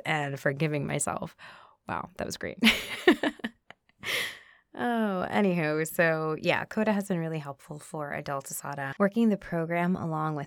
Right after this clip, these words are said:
therapy is giving me the support I need to continue to heal while also providing new tools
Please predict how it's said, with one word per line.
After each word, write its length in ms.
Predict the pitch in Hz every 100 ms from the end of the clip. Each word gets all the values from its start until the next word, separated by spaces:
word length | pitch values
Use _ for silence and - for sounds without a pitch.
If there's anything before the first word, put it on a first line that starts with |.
| -
therapy 520 | 294 320 226 151 147
is 300 | - 170 -
giving 280 | 214 220 269
me 100 | 269
the 140 | 254
support 460 | - 202 - 185 240
I 120 | 175
need 340 | 160 156 208 196
to 100 | 165
continue 480 | 160 156 - 180 180
to 80 | 151
heal 420 | - 147 156 190
while 260 | 151 - -
also 400 | 170 - 208 196
providing 920 | - 185 170 170 175 170 160 160 156
new 300 | 156 165 254
tools 640 | - - 135 135 139 -